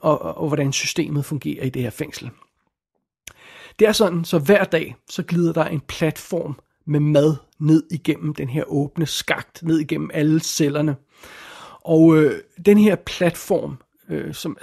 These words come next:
som ligner sådan et stort middag, kæmpe middagsbord, øh, den starter altså, øh, øh, med, øh, øh,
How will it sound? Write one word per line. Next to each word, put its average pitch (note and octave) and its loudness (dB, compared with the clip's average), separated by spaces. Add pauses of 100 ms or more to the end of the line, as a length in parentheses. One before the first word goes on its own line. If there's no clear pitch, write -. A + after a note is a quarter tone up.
som D3+ -2
ligner D#3+ 2
sådan C#3+ 0
et C3 -2
stort - -6
middag, C#3+ -6
kæmpe D#3 2
middagsbord, C#3 -6 (600)
øh, D3+ 2 (360)
den F#3+ 6
starter F3+ 4
altså, - -2
øh, B2+ -12 (400)
øh, D#3+ -12
med, E3 -2
øh, - -8
øh, E3 0